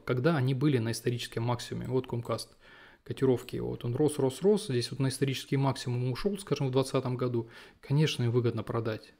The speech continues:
А, они в рынок продали дорогие акции, рынок их съел. А когда акции, вот обратите внимание,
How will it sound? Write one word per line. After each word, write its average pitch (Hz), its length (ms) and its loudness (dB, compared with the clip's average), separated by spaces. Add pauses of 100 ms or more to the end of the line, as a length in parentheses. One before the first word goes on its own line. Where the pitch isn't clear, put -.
(280)
А, 113 240 -6
они 135 200 2
в 120 120 -2
рынок 165 300 4
продали 120 360 2
дорогие 123 420 2
акции, 175 380 2
рынок 127 320 2
их 120 100 -4
съел. 117 420 -4 (420)
А 117 100 -2
когда 147 380 2
акции, 143 440 2
вот 127 240 -4
обратите 123 420 -2
внимание, 120 480 0